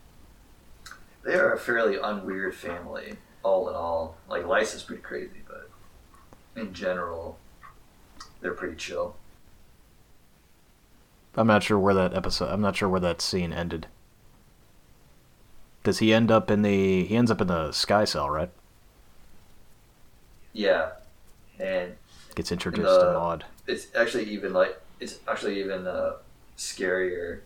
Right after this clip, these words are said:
Speaker 1: in the book than in the, uh, show. Like, it's pretty much the same thing, except, like,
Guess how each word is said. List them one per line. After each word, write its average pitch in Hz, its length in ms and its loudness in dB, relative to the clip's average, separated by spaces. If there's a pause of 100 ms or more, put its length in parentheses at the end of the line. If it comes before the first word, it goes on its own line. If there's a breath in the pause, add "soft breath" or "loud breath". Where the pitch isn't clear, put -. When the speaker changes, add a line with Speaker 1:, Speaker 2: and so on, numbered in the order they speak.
(100)
Speaker 1:
in 101 80 -12
the 92 80 -2
book - 440 -6 (480)
than 92 260 -4
in 85 380 -10
the, 85 300 -10
uh, 80 340 0
show. 85 360 0
Like, 92 160 2
it's 113 160 -4
pretty 151 160 2
much 123 100 0
the - 60 -8
same 104 240 -2
thing, 95 340 -4 (500 soft breath)
except, - 540 0 (360)
like, - 280 -2